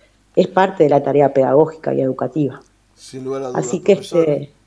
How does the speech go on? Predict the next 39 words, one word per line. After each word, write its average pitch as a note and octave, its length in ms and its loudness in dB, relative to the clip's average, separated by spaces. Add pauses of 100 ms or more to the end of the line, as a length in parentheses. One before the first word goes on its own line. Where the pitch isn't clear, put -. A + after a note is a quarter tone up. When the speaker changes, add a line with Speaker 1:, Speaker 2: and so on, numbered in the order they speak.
(160)
Speaker 2:
No D#3+ 120 -14
sé G#3+ 140 -12
si, F#3+ 320 -10
si D3+ 140 -18
querés E3 240 -8
redondear F3 420 -6
con E3 140 -8
alguna E3 340 -8
cosa, F3+ 640 -2
profe, F#3+ 240 -8
pero D3+ 220 -10
creo F3 160 -8
que D#3+ 60 -6
ha D3+ 40 -6
sido E3+ 300 -4 (300)
muy F3 260 -6
clara, D#3+ 600 2
este, B2+ 580 -8
tus C#3 180 -12
conceptos. B2+ 560 -8
Nos C#3+ 180 -10
sigue F3+ 260 -8
preocupando C3+ 600 -6
el A#2+ 80 -10
tema C3+ 220 -10
de B2+ 60 -8
la B2 100 -10
reforma. C3+ 640 -10 (360)
Y D3 60 -10
bueno, D3+ 320 -2
veremos D#3+ 480 -4
a B2 120 -10
ver C#3+ 200 -6
por B2 200 -10
dónde, C3 520 -6 (500)
por D3 160 -4
dónde E3+ 280 -2
continúa. G3 500 4
Speaker 1:
Bien. C#3+ 160 0